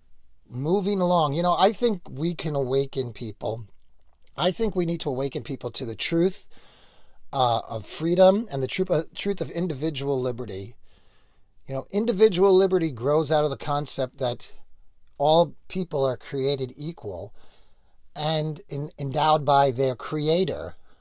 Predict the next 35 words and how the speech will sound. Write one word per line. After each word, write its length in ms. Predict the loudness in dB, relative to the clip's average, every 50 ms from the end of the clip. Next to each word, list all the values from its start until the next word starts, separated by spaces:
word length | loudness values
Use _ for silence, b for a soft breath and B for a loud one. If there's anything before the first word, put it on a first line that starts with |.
| -20 _ -20 -20 -16
with 200 | -8 -6 -6 -4
inalienable 800 | -4 -4 -2 -2 -2 -2 -2 -2 -4 -6 -6 -8 -8 -8 -8 -6
rights. 240 | -4 -4 -6 -4 -2
So 140 | 0 2 4
the 120 | 4 4
whole 380 | 2 2 2 2 2 2 2 0 2
idea 760 | 2 2 2 0 -6 -6 -4 -4 -2 0 0 -2 -2 -4 -6 b b b b b b b b b b b b b -6
that 120 | -6 -4
we 100 | -4 -4
even 280 | -4 -4 -4 -4 -2 -4
stand 460 | -4 -2 0 0 2 2 0 -2 -6
for, 180 | -8 -6 -6 -2
that 140 | -2 -2 -2
there's 200 | -4 -8 -8 -8
individual 760 | -6 -6 -4 -2 -2 -4 -2 0 -2 0 0 0 -2 -2 -2
freedom, 680 | -4 -10 -8 -6 -2 -2 0 0 0 0 -2 -4 -6 -10 -16 -20 -20 -20 -20 -20 -20 -20 -20 -20 -20 -20 -16 -10
comes 300 | -4 -4 -2 -2 0 -2
from 160 | 0 0 -2
the 60 | -4 2
fact 280 | 2 2 2 2 -2
that 100 | -6 -6
we 140 | -6 -4 -4
believe 440 | -4 -2 0 0 0 -2 -2 -6 -10 b b b b b b b b b b b b
we 140 | -8 -6 -2
were 160 | -2 -2 -2
created. 920 | -2 -6 -6 -4 -2 2 2 4 4 4 2 0 -4 -6 -10 -12 -14 -14 -14 -16 -18 -18 -20 -20 -18 -8 -4
Now, 60 | -2
I 60 | 0
know 140 | 2 2 0 0
some 220 | 2 0 -2 0
people 240 | -2 -4 -4 -4 -4
don't 240 | -2 0 -2 -2 -2
believe 340 | -2 -2 -2 -2 -2 -4
in 160 | -4 -4 -6 -6
God, 460 | -4 -2 -2 0 2 0 0 -2